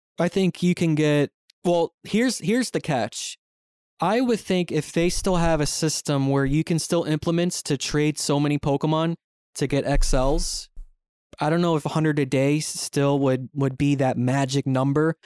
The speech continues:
But let's even say you can do a hundred trades, but you can get about fifty X Ls or something along those lines.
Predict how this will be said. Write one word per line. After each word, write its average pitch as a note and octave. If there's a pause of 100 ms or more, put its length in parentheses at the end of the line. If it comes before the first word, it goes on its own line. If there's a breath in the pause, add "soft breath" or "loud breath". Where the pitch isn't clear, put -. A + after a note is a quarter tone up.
(320 soft breath)
But D3
let's F3
even G3+
say D#3+
you D3
can C#3+
do C#3+
a C3
hundred E3
trades, D#3
but C#3+
you C3+
can C#3 (540)
get D3
about B2+
fifty D#3+
X -
Ls C3
or B2+
something C3
along B2+
those A#2+
lines. A#2